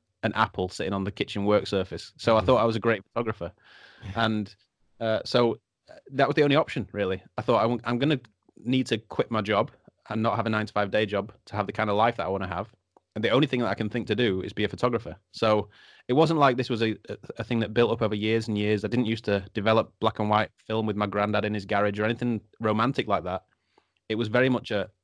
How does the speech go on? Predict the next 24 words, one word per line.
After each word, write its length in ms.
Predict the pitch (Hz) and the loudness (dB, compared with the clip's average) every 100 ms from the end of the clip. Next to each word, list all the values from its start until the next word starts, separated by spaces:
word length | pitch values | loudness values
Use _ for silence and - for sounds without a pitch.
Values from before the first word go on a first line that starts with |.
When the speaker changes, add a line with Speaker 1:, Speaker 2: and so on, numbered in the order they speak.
| - | -4
Speaker 1:
"I 60 | |
don't 180 | 120 127 | 0 0
wanna 140 | 123 117 | 0 0
have 100 | 110 | 0
a 40 | |
job 160 | 113 110 | 0 -2
anymore. 300 | 101 95 101 | -4 -4 -4
What 140 | 104 | -4
can 80 | 110 | -6
I 60 | |
possibly 360 | 101 113 110 104 | -4 -4 -2 -4
do? 280 | 98 95 92 - | -2 -4 -4 0
Oh, 180 | 120 | 0
I'll 140 | 98 113 | 2 0
be 100 | 110 | -2
a 40 | 101 | -4
photographer." 480 | - 110 104 - - _ - - _ | -2 -2 -4 -8 -14 _ -20 -20 _
So 340 | - 117 110 - _ _ _ | 0 2 2 -4 _ _ _
that 160 | 120 151 | 0 2
was 100 | 127 | 4
it, 160 | 170 - | 4 4
really. 260 | 104 104 | 0 0
There's 140 | 117 117 | -2 0
no, 300 | 139 139 | 2 2